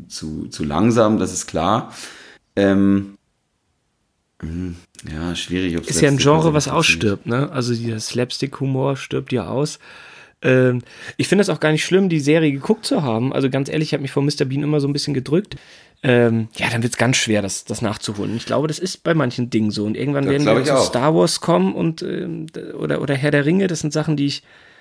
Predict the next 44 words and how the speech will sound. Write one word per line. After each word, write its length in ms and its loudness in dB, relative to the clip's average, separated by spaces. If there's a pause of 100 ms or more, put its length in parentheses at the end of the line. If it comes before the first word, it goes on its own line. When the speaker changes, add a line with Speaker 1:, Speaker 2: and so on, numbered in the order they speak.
(340)
Speaker 2:
also 140 -6
ich 100 -14 (320)
hab 160 -6
fast 180 -4
alles 240 0
gesehen, 240 0
aber 140 0
das 220 0
nicht. 320 2 (400)
Speaker 1:
Verbinde 300 4
Speaker 2:
Ähm, 60 2
Speaker 1:
ich 80 2
auch, 400 2
verbinde 300 0
ich 160 -4
alles 440 2 (100)
mit 440 -4
Familie. 540 0
War 100 0
ich 100 -4
mit 120 -4
meinem 160 -4
Vater 340 0
und 80 0
mit 140 -2
meinem 240 0
Bruder 340 4
drin. 380 0 (580)
Ähm, 800 2 (220)
ich 220 -10
weiß 240 -2
es 140 -6
nicht. 220 -2
Das 120 -8
ist 160 -6
wirklich 300 -2
sowas 360 0
wie, 160 -2
wenn 100 2
ich 120 0
Mister 220 -4
Bean 260 0
schaue, 260 2
dann 240 2